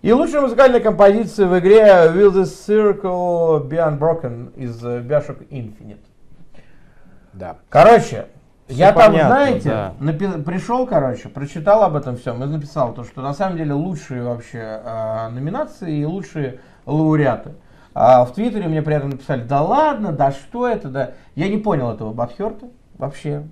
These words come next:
Speaker 1: То есть, кто это мне писал, я уже даже не помню. Как это любит говорить, э, Сергей Гаёнкин, инфлюенсеры. Ну, то есть, которые никуда не попали, но просто сидят и, м, гонят. Вот, э,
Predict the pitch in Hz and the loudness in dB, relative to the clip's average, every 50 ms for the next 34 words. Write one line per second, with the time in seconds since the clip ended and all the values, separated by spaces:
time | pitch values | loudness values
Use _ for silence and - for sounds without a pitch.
0 | - - - 131 123 120 - - _ - - 151 147 123 120 - 123 120 113 - | -18 -12 -10 -10 -10 -10 -12 -18 _ -10 -6 -6 -4 -6 -6 -10 -14 -14 -14 -14
1 | - - 123 113 110 110 113 120 123 110 110 120 117 117 - - 190 208 214 190 | -12 -12 -10 -10 -10 -10 -12 -12 -12 -12 -12 -12 -14 -14 -12 -12 -10 -8 -8 -10
2 | 165 151 - _ _ - - _ - - 117 - - - 123 117 117 120 - - | -12 -14 -18 _ _ -20 -20 _ -8 -8 -8 -8 -8 -10 -10 -8 -10 -10 -10 -10
3 | 123 135 139 139 131 123 127 131 127 127 - - - - 123 120 117 - 135 120 | -8 -8 -8 -8 -8 -8 -6 -6 -6 -6 -8 -10 -14 -12 -12 -12 -10 -10 -12 -10
4 | 127 127 117 120 120 127 127 123 - 120 127 - - 143 131 - - 165 165 156 | -10 -10 -8 -8 -8 -8 -8 -10 -12 -14 -14 -10 -10 -10 -10 -10 -10 -10 -8 -8
5 | 127 104 104 - - - - - - - _ _ - - - - - - - 175 | -8 -8 -10 -16 -18 -20 -20 -20 -20 -20 _ _ -20 -20 -20 -20 -20 -16 -12 -8
6 | 156 185 180 160 - - 160 151 165 175 170 170 165 - 180 175 175 175 175 170 | -4 -2 -2 -2 0 0 0 0 0 -2 -4 -4 -4 -4 -2 -2 -2 -2 0 0
7 | 190 185 185 - 240 233 220 190 156 147 139 147 160 151 - 147 - - 160 151 | 0 0 2 4 4 4 4 2 -2 -4 -2 -2 -4 -4 -4 -10 -12 -10 -4 0
8 | 180 165 - - 135 123 120 113 110 107 123 120 113 110 110 110 120 123 127 123 | 0 0 0 -2 -6 -6 -4 -4 -6 -8 -12 -14 -18 -18 -18 -16 -14 -12 -10 -4
9 | 131 139 123 107 107 - - - - - - - - - - - - 151 160 180 | -4 -4 -4 -4 -6 -12 -16 -20 -20 -20 -20 -20 -20 -14 -4 0 0 2 4 4
10 | 175 156 - - - 143 139 139 139 135 135 135 131 131 127 127 127 123 127 131 | 4 4 4 2 -2 -2 2 2 4 4 6 6 6 6 6 4 4 2 0 -2